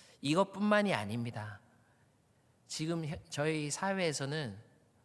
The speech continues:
너무나도 타인의 생명을 경히 여깁니다. 나랑 전혀 상관없는 사람이라면 그 사람이 죽어나가든 전혀 신경 쓰질 않습니다. 생명은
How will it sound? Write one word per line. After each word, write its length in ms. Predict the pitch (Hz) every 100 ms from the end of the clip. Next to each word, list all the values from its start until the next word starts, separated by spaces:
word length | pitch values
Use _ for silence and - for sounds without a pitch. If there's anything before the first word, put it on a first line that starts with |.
| -
너무나도 420 | 123 135 147 151
타인의 460 | - 190 196 185
생명을 640 | 170 190 185 175 151 143 113
경히 340 | - 98 113 92
여깁니다. 500 | 95 98 98 95 - _ _ _ _ _ _ _ _ _ _ _ _ _ _ _ _ _ _ _
나랑 400 | 101 113 127 135
전혀 260 | 120 117 131
상관없는 640 | 139 156 160 139 131 139
사람이라면 920 | 135 165 175 156 131 120 127 143 101 - -
그 100 | -
사람이 640 | 113 123 123 123 123 117 - - _ _
죽어나가든 840 | - 113 117 101 98 101 107 95 - _ _ -
전혀 260 | - 113
신경 380 | 117 - 143 143
쓰질 340 | 131 135 127 90
않습니다. 640 | 90 - 107 92 90 - _ _ _ _ _ _ -
생명은 880 | - 208 214 208 165 165 139 95